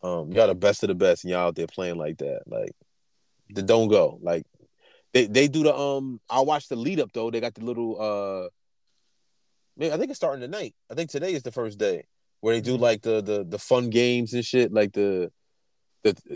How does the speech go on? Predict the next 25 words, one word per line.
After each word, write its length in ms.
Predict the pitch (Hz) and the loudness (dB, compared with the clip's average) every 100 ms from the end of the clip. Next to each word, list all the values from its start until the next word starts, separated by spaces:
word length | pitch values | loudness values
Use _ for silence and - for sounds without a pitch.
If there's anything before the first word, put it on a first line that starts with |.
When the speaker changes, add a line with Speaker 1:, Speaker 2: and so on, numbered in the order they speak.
| - - | -14 -2
Speaker 1:
throw 180 | 147 196 | 4 6
the 60 | 160 | 6
ball 300 | 123 135 139 | 6 6 4
and 80 | 139 | 2
hit 220 | 170 - | 0 4
this, 580 | 196 147 - - - - | 4 4 0 -14 -18 -14
you 80 | 151 | -6
know, 160 | 147 139 | -4 -2
Speaker 2:
Mm-hmm. 180 | 156 156 - | -2 -4 0
Speaker 1:
catch 240 | 202 190 127 | 2 2 2
jump 260 | 175 170 | 2 2
over 180 | 127 131 | -4 -2
this 220 | 190 180 | -4 -4
and 120 | 104 | -8
catch 260 | 90 123 - | -6 -8 -6
that. 260 | 101 - 90 | -4 -4 -4
Like, 140 | 92 | -8
I 40 | 104 | -10
think 140 | 123 | -4
that's, 180 | 135 131 | -4 -4
that's 200 | 117 123 | -6 -8
what's 140 | 113 113 | -6 -6
happening 320 | 101 95 95 | -4 -8 -14
this 160 | 92 | -14
weekend. 320 | 92 82 76 | -12 -12 -12